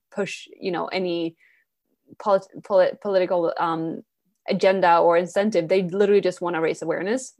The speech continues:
Um, and there are so many good social media accounts too. Uh, Future Earth is a really good one. Um, uh,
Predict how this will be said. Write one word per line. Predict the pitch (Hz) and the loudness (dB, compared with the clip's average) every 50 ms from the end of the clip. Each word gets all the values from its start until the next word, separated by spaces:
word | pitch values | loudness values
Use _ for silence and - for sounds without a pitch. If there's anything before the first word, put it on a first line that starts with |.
| _ - | _ -4
Um, | 190 180 175 175 175 175 170 _ _ _ _ _ _ _ _ - - - | -2 0 0 0 -2 -6 -8 _ _ _ _ _ _ _ _ -20 -10 -6
and | 220 208 | -4 0
there | 214 202 | 0 0
are | 185 | 0
so | 190 - - 196 190 | -2 0 2 2 2
many | 202 202 190 180 175 160 160 | 2 2 -2 -2 -2 -2 -2
good | 170 165 185 175 170 | 0 4 4 4 4
social | 175 - 185 175 190 180 | 2 -2 -6 -6 -4 -4
media | 175 165 160 | -2 -2 -2
accounts | 160 - 175 160 160 160 | -4 -4 -6 -8 -8 -8
too. | - - - 269 233 196 190 - _ _ - - _ _ _ | -8 -4 0 2 2 2 0 -2 _ _ -20 -20 _ _ _
Uh, | - 175 175 170 | -4 -4 -4 -4
Future | - - 196 - - - | -4 -8 -8 -6 -4 -2
Earth | 180 180 175 175 | -2 -2 -2 -4
is | 175 170 - | -8 -10 -8
a | 170 | -6
really | 175 170 165 | -4 -4 -4
good | 160 175 165 | -2 -2 -2
one. | 156 165 165 156 156 156 160 165 165 _ _ _ _ _ _ - | -2 -2 -4 -2 -2 -4 -4 -6 -8 _ _ _ _ _ _ -6
Um, | 160 160 160 160 156 156 156 151 - - - | -4 -2 -2 -2 -2 -4 -6 -6 -8 -10 -12
uh, | 175 170 156 151 147 | -10 -8 -6 -6 -6